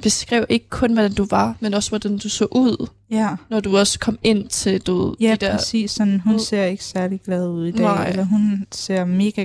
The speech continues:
Speaker 2: glad ud, og meget sådan... Ja, altså alle de der udtryk, man giver i ansigtet, når man ligesom prøver ud.
Speaker 1: Ja, hun
Speaker 2: Så-
Speaker 1: skærer ansigt, eller hun ser mut ud,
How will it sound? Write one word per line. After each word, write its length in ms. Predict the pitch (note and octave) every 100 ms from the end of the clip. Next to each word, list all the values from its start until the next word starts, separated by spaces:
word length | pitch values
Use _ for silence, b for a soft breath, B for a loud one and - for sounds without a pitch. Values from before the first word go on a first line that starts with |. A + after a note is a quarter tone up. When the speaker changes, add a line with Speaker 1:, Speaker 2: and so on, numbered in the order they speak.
| -
Speaker 2:
glad 200 | E3+ E3
ud, 120 | E3+
og 160 | E3+ E3+
meget 340 | F3 F#3 F#3
sådan... 300 | - F3 F3+ B B B B _
Ja, 220 | G3 F#3 F3+ -
altså 220 | G3 -
alle 300 | F#3 F#3+ G3
de 140 | F#3+ G3
der 220 | F#3 E3+
udtryk, 480 | F#3 G3+ - G#3 G3
man 160 | F#3
giver 200 | F#3 F#3+ F#3
i 60 |
ansigtet, 520 | F3 F#3 - F#3+ F#3+
når 100 | F3+
man 140 | F3+ F3
ligesom 260 | F#3+ F#3
prøver 240 | - F#3 F#3
ud. 260 | F#3 G3 G3
Speaker 1:
Ja, 280 | B3 A3+ G3 -
hun 200 | B3+ A3
Speaker 2:
Så- 60 |
Speaker 1:
skærer 240 | - G#3 G3+
ansigt, 680 | G3+ G#3 - - A3 - - -
eller 280 | G3+ F#3+
hun 160 | G#3 G#3+
ser 140 | -
mut 260 | A3 A3 A3
ud, 240 | A3 G#3+